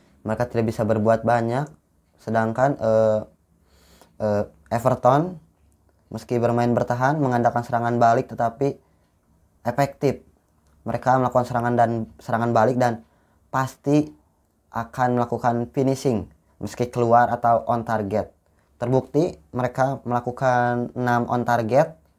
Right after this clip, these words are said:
dan tiga di antaranya bisa, ya, menembus kiper, eh, Newcastle. Bahkan, eh, tiga gol, eh, Everton dicetak di menit akhir lah menurutku ya.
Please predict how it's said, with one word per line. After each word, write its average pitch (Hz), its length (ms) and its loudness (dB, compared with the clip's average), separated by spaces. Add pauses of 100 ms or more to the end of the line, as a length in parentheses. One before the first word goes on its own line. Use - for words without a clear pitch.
(220)
dan 113 240 -2
tiga 117 240 0
di 113 80 2
antaranya 117 680 0
bisa, 110 680 0 (320)
ya, - 240 -12
menembus 117 400 -2
kiper, 104 480 -2
eh, 98 120 -4
Newcastle. 98 680 -6 (1800)
Bahkan, 123 400 2 (800)
eh, 107 200 0 (280)
tiga 131 240 4
gol, 120 640 6 (720)
eh, 110 360 0 (200)
Everton 127 640 0
dicetak 123 560 0
di 123 160 0
menit 120 320 0 (400)
akhir 123 400 0
lah 117 160 4
menurutku 110 400 -2
ya. 104 240 0